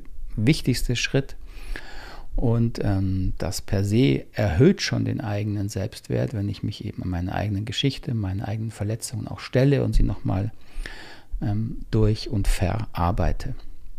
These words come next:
Das ist die Methodik, wie wir, äh, mit Konflikten umgehen im Rosenberg-Modell, Projektionen zu verstehen und dann wirklich zu erleben, wie ich mit Projektionen umgehe, sie verarbeite,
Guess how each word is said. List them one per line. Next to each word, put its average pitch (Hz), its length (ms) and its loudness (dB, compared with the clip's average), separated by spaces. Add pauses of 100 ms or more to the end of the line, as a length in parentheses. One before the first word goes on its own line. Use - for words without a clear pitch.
(2500)
Das 151 220 0
ist 170 160 0 (220)
die 127 100 6
Methodik, 135 640 4
wie 120 180 4
wir, 107 440 2
äh, 107 120 0
mit 107 200 -2
Konflikten - 560 -2
umgehen 147 580 4 (260)
im 117 440 0
Rosenberg-Modell, 156 960 0 (420)
Projektionen 127 800 2
zu - 120 -4
verstehen 127 720 0 (880)
und 110 260 -2
dann 107 300 0
wirklich 107 380 -6
zu - 160 -8
erleben, 113 560 2
wie 139 200 4
ich - 160 -4
mit 117 220 -2
Projektionen 104 880 -2
umgehe, 123 580 0
sie 107 160 -2
verarbeite, 110 1040 0